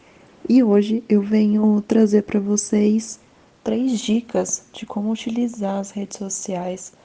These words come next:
nessa época de pandemia. Dicas para que a gente consiga utilizar as redes sociais, é, de uma maneira mais saudável.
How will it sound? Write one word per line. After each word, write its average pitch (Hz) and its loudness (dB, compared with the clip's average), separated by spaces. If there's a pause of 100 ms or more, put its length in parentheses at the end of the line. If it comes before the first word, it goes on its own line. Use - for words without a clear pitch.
(340)
nessa 208 -4
época 202 -2
de - -14
pandemia. 202 0 (760)
Dicas 208 -2
para 214 0
que 214 -2
a 214 2
gente 208 -2
consiga 214 -2
utilizar 202 -4
as 202 -4
redes 196 -6
sociais, 190 -4 (560)
é, 208 -4
de 202 -6
uma 208 -2
maneira 208 0
mais 214 -2
saudável. 185 -2